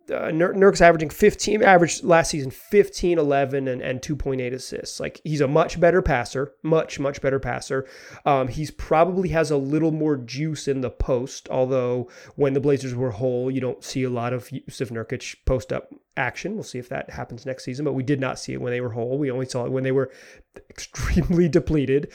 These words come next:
Uh, and, uh, and Nurk's, but they're, they're pretty comparable defensively for my money. Like, I,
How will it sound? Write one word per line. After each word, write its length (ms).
Uh, 340
and, 460
uh, 300
and 220
Nurk's, 720
but 200
they're, 100
they're 240
pretty 260
comparable 540
defensively 560
for 80
my 160
money. 300
Like, 200
I, 160